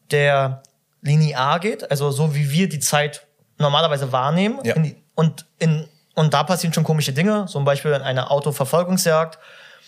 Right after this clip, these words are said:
Speaker 1: Verstehen,
Speaker 2: Die
Speaker 1: passieren
Speaker 2: man
Speaker 1: Dinge,
Speaker 2: leider im Trailer sieht.
Speaker 1: die man leider im Trailer sieht. Und dann kommt irgendwann der Punkt in der Geschichte, wo sozusagen die Zeit umgekehrt würde, wird, Entschuldigung,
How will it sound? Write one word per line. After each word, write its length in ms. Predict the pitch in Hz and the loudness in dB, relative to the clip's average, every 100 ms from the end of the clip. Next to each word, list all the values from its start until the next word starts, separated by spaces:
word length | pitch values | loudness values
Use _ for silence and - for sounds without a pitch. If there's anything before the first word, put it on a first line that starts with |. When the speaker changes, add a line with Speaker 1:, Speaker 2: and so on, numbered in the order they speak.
| - - _ | -20 -20 _
Speaker 1:
Verstehen, 360 | - 151 170 170 160 | -2 -2 0 -2 -4
Speaker 2:
Die 40 | |
Speaker 1:
passieren 260 | - 156 190 | -2 2 4
Speaker 2:
man 60 | 170 | 4
Speaker 1:
Dinge, 160 | 185 | 2
Speaker 2:
leider 140 | - 135 | 2 2
im 100 | 139 | 0
Trailer 420 | 127 - 165 139 | -2 -2 0 0
sieht. 360 | 92 87 92 - _ _ | -2 -6 -6 -8 _ _
Speaker 1:
die 120 | 151 170 | 2 4
man 180 | 156 | 4
leider 180 | 147 160 | 2 2
im 60 | 170 | 0
Trailer 200 | 175 190 | 0 0
sieht. 200 | 214 220 - - - _ | -2 -8 -20 -20 -20 _
Und 220 | 170 165 151 | 0 2 2
dann 300 | 160 202 - _ _ _ _ - | 0 -2 -8 _ _ _ _ -2
kommt 160 | 175 180 | -2 2
irgendwann 180 | 180 | 2
der 80 | 156 | 2
Punkt 220 | - 240 | 0 -2
in 60 | 226 | 0
der 80 | 214 | -2
Geschichte, 560 | 190 214 196 226 - _ _ _ - | 0 -2 -2 -2 -4 _ _ _ -2
wo 140 | 160 | -2
sozusagen 400 | 160 165 165 156 | 0 -2 0 0
die 100 | 147 | 0
Zeit 260 | 143 147 147 | 0 0 0
umgekehrt 420 | 175 190 196 185 | 0 0 0 -2
würde, 340 | 185 196 196 - _ - | 0 -2 -4 -14 _ -6
wird, 400 | 160 156 208 - | -2 2 0 -2
Entschuldigung, 520 | - 160 170 185 226 | -6 -2 -2 -2 -6